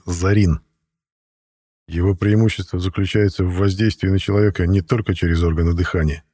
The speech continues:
но и через кожу. Защититься от зарина можно лишь с помощью полного защитного костюма, которого, я уверен, у Нагулина не будет. Промышленное производство этого газа ещё не освоено нигде в мире.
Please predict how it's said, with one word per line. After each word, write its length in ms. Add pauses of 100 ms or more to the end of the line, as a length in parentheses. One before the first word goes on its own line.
(160)
но 120
и 60
через 260
кожу. 360 (1080)
Защититься 760
от 80
зарина 420
можно 340
лишь 200
с 20
помощью 480
полного 420
защитного 500
костюма, 500 (600)
которого, 480
я 180
уверен, 400
у 40
Нагулина 500
не 180
будет. 460 (840)
Промышленное 800
производство 640
этого 300
газа 320
ещё 240
не 120
освоено 460
нигде 380
в 60
мире. 340